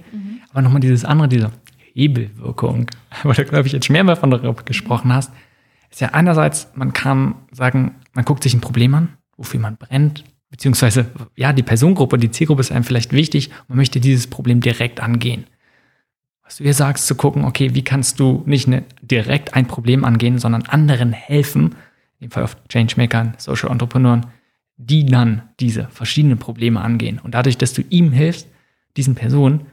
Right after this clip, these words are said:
Speaker 2: machst du zwar nicht, machst du indirekt etwas, aber kannst du vielleicht viel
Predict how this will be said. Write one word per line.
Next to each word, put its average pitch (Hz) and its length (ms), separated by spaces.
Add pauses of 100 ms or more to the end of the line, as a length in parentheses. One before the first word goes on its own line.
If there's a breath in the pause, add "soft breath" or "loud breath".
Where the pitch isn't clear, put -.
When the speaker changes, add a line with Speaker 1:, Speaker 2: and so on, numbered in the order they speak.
(760)
Speaker 2:
machst 113 200
du 139 40
zwar 107 140
nicht, - 260
machst 110 160
du - 100
indirekt 139 500
etwas, 139 320
aber 113 160
kannst - 340
du 127 80
vielleicht 113 420
viel 135 280